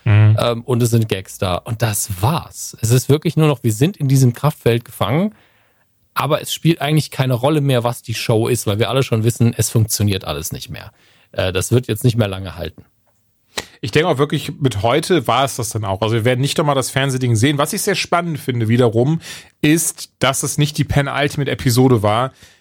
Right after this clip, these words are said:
Speaker 1: bei der man eigentlich davon ausgeht, dass man sich so einen Twist bis dahin aufhört. Also dass man für die vorletzte Folge wartet, dann kommt der Twist, dann der große Fight.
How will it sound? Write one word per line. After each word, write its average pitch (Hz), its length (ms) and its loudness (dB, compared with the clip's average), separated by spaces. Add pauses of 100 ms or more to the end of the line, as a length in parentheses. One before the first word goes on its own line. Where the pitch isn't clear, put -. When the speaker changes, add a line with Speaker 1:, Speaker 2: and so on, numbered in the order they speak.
(560)
Speaker 1:
bei 135 120 2
der 139 140 4
man 143 120 0
eigentlich 131 140 0
davon 139 200 -2
ausgeht, 127 320 -2
dass 120 160 0
man 127 140 0
sich 113 140 -2
so 127 140 4
einen 131 100 2
Twist - 320 0
bis 110 160 -2
dahin 117 220 0
aufhört. 110 280 -2
Also 101 160 -2
dass 101 140 0
man 117 100 2
für - 120 -2
die 110 60 4
vorletzte 143 440 0
Folge 117 280 0
wartet, 127 380 0
dann 120 120 0
kommt 135 160 -2
der 120 100 0
Twist, - 360 0
dann 113 120 -2
der 120 80 -2
große 117 260 -2
Fight. 110 360 -2